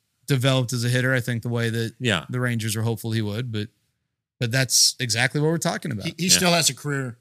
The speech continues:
Speaker 3: He's gonna still play in the big leagues a couple more years. He's gonna go up and down anywhere. So, yeah, I like Nick. He, what a
Speaker 2: Yeah.
Speaker 3: great guy.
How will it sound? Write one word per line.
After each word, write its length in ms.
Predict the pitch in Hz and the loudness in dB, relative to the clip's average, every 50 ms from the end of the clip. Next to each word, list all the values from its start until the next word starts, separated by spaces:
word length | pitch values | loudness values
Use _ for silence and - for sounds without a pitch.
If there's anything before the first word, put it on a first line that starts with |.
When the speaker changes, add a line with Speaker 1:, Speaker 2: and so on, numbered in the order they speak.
| _ - | _ -6
Speaker 3:
He's 140 | 160 147 - | -4 -2 -2
gonna 140 | 165 151 139 | 0 0 0
still 200 | - - 131 110 | 0 -2 -4 -8
play 200 | - 131 131 120 | -8 -10 -10 -10
in 60 | 110 | -10
the 60 | 110 | -12
big 220 | 101 113 110 95 98 | -14 -16 -18 -18 -20
leagues 160 | 104 98 - | -20 -20 -20
a 40 | - | -20
couple 160 | _ 202 165 - 131 | _ -20 -20 -20 -20
more 100 | 185 104 | -20 -20
years. 220 | 104 _ - - | -20 _ -10 -8
He's 160 | 143 151 147 | -6 -6 -4
gonna 160 | 147 151 143 123 | -6 -6 -8 -8
go 240 | 120 135 131 127 | -8 -6 -6 -6
up 140 | 123 120 - | -6 -8 -8
and 100 | 123 120 | -8 -8
down 320 | 120 123 123 123 127 117 - _ _ _ _ - | -8 -8 -8 -10 -12 -12 -14 _ _ _ _ -6
anywhere. 420 | 143 139 139 131 123 127 123 120 123 | -2 -2 0 0 0 0 0 0 0
So, 240 | - 131 127 120 123 | 0 0 0 -2 -2
yeah, 180 | 135 143 139 156 | 0 2 4 4
I 40 | 180 | 4
like 300 | 156 139 135 123 - - | 4 2 0 -2 -4 -6
Nick. 180 | 123 113 107 - | -10 -10 -10 -10
He, 80 | 127 143 | -10 -8
what 140 | 131 135 143 | -6 -6 -6
a 40 | 135 | -6
Speaker 2:
Yeah. 60 | 107 | -6
Speaker 3:
great 180 | 117 123 120 98 | -8 -8 -10 -8
guy. 220 | 113 117 110 95 | -6 -6 -6 -6